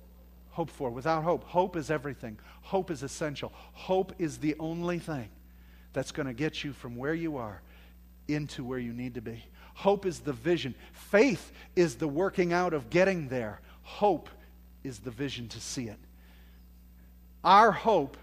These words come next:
as the writer of Hebrews said, is sitting at the right hand of God the Father Almighty. He is the oath and the word that will never change. He is anchored in heaven,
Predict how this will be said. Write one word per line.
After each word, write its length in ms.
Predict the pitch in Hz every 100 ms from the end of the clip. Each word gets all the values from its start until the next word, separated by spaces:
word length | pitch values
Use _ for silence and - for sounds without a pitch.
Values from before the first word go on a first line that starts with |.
| - - - - - -
as 160 | 135 123
the 100 | 139
writer 340 | 143 165 175
of 100 | 175
Hebrews 360 | 156 170 190 175
said, 380 | - 131 107 - - - - - - - - - - -
is 160 | 143 -
sitting 460 | - 190 151 123
at 120 | 120
the 80 | -
right 360 | 117 123 143 156
hand 340 | 160 143 139
of 160 | 117 -
God 320 | 131 135 127
the 80 | 120
Father 480 | - 139 135 135 135
Almighty. 680 | 135 131 127 120 120 127 - - - -
He 200 | 165 156
is 160 | 143
the 220 | - 135
oath 260 | 139 160 156
and 100 | 151
the 80 | 143
word 420 | 131 147 156 147
that 120 | 135
will 140 | 131 123
never 320 | 127 131 147
change. 460 | - 143 123 113
He 160 | - 160
is 140 | 120 -
anchored 400 | 147 156 165 170
in 120 | 170
heaven, 360 | 170 151 117 110